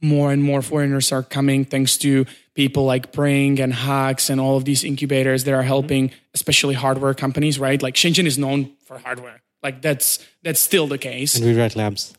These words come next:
Speaker 1: Yes, of course, like
Speaker 2: <laughs>
Speaker 1: I O T, right? They do accelerators as well. They wanna focus on hardware or I O T products because
Speaker 2: Yeah.
Speaker 1: that's just for,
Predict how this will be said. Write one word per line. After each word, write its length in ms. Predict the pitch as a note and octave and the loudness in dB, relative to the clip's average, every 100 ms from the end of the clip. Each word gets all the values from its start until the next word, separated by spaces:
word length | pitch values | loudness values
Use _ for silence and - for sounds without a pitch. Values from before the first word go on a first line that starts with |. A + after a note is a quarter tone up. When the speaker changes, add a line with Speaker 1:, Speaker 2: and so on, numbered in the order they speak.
| - | -6
Speaker 1:
Yes, 260 | D3+ B2 - | -4 -2 -6
of 180 | D3+ - | -6 -2
course, 200 | D3+ C#3 | 0 2
like 240 | D3+ E3+ | 2 2
Speaker 2:
<laughs> 0 | |
Speaker 1:
I 80 | D#3 | 4
O 100 | D#3 | 2
T, 180 | D#3 A3+ | 2 0
right? 180 | D#3 C#3+ | -2 -4
They 120 | F#3+ | -2
do 140 | F#3 | 0
accelerators 360 | G#3 - A#3 A#3 | 0 2 2 2
as 100 | A3 | 0
well. 280 | C4 G3 C#3 | -2 -4 -6
They 140 | B3 | -4
wanna 180 | F#3+ F#3+ | 0 0
focus 260 | E3 F#3 F3+ | -2 -2 0
on 60 | |
hardware 420 | F3+ F#3 E3+ F3 F3 | 0 0 2 2 2
or 140 | D#3+ | 2
I 140 | D#3+ | 2
O 80 | E3+ | 0
T 80 | E3+ | 0
products 340 | F3 G#3+ C#3 | -2 -2 -2
because 300 | - D#3+ D#3 | -4 -2 0
Speaker 2:
Yeah. 80 | C3 | 2
Speaker 1:
that's 480 | D#3+ D#3 - - - | 2 0 -6 -12 -14
just 400 | - E3 D3+ - | -2 0 0 -2
for, 400 | - E3+ D#3+ D#3 | -6 2 4 2